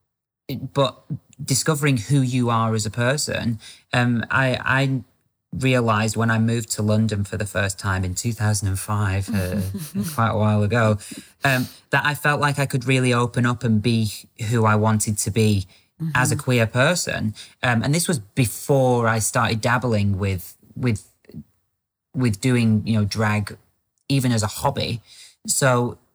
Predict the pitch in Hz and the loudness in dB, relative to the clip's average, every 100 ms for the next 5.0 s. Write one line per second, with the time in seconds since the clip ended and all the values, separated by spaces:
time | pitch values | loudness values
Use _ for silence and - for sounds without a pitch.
0 | _ - 143 139 147 - 139 127 110 - | _ -2 0 2 0 0 0 0 -2 -10
1 | - - _ _ - - 156 - 190 196 | -20 -20 _ _ -14 -4 0 2 2 4
2 | 139 120 127 131 139 139 - 139 123 120 | 2 2 2 2 0 -2 -6 -2 -2 -2
3 | - 113 - 151 170 180 175 175 - - | -4 -4 -2 -2 0 0 0 0 -4 0
4 | 123 143 156 - - 123 127 120 123 117 | 2 4 2 -2 -2 2 2 4 2 0